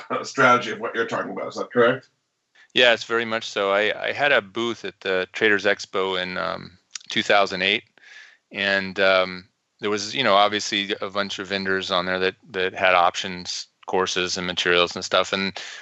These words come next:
Speaker 2: all the options booths were, you know, declaring thousand percent profits, you know, <laughs> which, you know, it's possible with, like, you know, buying, uh, puts and calls. And I, I was there with my meager five percent. And so it, it,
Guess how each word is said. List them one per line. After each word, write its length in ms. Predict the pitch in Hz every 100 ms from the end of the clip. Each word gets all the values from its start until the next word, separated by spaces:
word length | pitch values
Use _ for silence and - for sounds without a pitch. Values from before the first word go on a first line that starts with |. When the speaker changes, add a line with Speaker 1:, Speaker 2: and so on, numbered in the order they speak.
| -
Speaker 2:
all 140 | 117 117
the 100 | 110
options 560 | 117 143 - 120 104
booths 440 | 98 110 110 - -
were, 340 | 107 107 104 _ _ -
you 120 | 101
know, 100 | 95
declaring 540 | 95 - 104 101 98
thousand 480 | 90 98 104 98 98
percent 360 | 101 - 98 -
profits, 640 | - 101 - 92 - -
you 60 |
know, 180 | 92 92 95 - - -
<laughs> 360 | - - -
which, 180 | 120 113
you 200 | 135 156
know, 100 | 127
it's 120 | 127
possible 540 | - 131 139 117 104 101
with, 240 | 98 - -
like, 200 | 90 90 -
you 100 | 95
know, 100 | 90
buying, 540 | 90 95 95 92 92 _ _ _ _ _
uh, 200 | 101 107
puts 260 | 104 107 -
and 100 | 90
calls. 460 | - 120 98 98 - - - -
And 140 | 101
I, 220 | 110 113
I 140 | 113 110
was 140 | 113
there 140 | 110 107
with 160 | 101
my 120 | 101
meager 340 | 98 104 101 95
five 300 | - 104 104
percent. 460 | - 95 - 95 98 _ - - - -
And 300 | 92 95 98
so 240 | - 104
it, 120 | 101 101
it, 200 | -